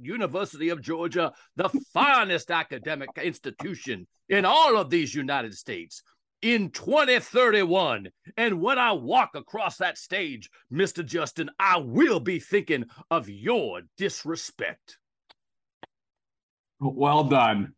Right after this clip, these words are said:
Speaker 2: Well done. That was worth it right there, just for that, uh, S-, Stetson Bennett interview. So, Doug, just wanna say thank you again for taking your time. Tell, um, our listeners, if they're not familiar with Buckeye Talk, but I would think most of us are,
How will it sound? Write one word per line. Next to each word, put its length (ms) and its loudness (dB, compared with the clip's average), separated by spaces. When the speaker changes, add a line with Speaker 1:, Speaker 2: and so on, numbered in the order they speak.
Speaker 2:
Well 300 4
done. 340 2
That 240 6
was 160 0
worth 300 -2
it 180 -2
right 260 0
there, 300 -4
just 260 -6
for 120 -6
that, 240 -2
uh, 240 -4
S-, 260 -12
Stetson 560 0
Bennett 380 0
interview. 560 -4
So, 200 -2
Doug, 480 4
just 180 -2
wanna 180 4
say 300 0
thank 260 0
you 140 -2
again 320 -6
for 100 -10
taking 300 -8
your 120 -6
time. 380 -4
Tell, 340 2
um, 480 0
our 240 2
listeners, 600 -6
if 220 -10
they're 200 -4
not 340 0
familiar 400 -2
with 160 -8
Buckeye 320 -6
Talk, 340 -10
but 180 -4
I 140 4
would 180 2
think 220 0
most 320 2
of 80 -4
us 260 -6
are, 420 -4